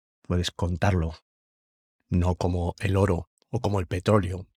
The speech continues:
que no se puede contar en unidades, lo puedes cubicar o lo puedes pesar, pero no contar.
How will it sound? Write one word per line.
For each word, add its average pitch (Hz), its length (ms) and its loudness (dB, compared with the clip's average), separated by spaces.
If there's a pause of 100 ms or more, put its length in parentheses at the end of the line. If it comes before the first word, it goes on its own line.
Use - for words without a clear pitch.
que 98 140 0
no 90 140 -2
se - 120 -2
puede 90 200 -4
contar 90 360 -4
en 92 160 -2
unidades, 92 640 -2
lo 78 80 -8
puedes 85 320 -4
cubicar 101 560 0
o 92 60 0
lo 87 80 -2
puedes 92 220 -6
pesar, 92 520 -2
pero 82 240 -4
no 90 320 -2 (240)
contar. 85 440 0